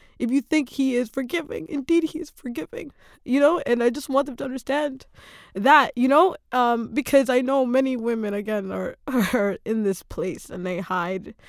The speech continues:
and they're not telling what happened to them, and I understand, and you don't have to either. You know what I'm saying? There's nothing is by, I just want them to take care of themselves,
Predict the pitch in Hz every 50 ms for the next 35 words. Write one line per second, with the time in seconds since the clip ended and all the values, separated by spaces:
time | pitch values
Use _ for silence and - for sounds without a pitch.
0 | - - - - - - 175 160 165 180 185 196 190 - - - - 208 196 190
1 | 190 190 190 - 220 190 196 185 196 - - - - 220 185 196 190 196 185 190
2 | 185 180 185 185 185 196 190 196 202 - - 170 185 190 185 180 180 202 208 214
3 | 214 180 196 - - 180 175 190 196 - - 226 208 185 - 226 233 175 185 190
4 | 190 208 226 - _ - - - - - - - 247 262 285 269 233 - - 233
5 | 240 247 247 - - - 196 214 220 202 214 220 214 - - 240 233 220 208 180
6 | - 165 - - 226 214 247 233 - - _ - - _ - 226 208 220 240 247
7 | - 240 220 202 185 - 247 202 - 240 233 220 214 202 196 190 180 - - 220
8 | 208 196 196 190 180 - - -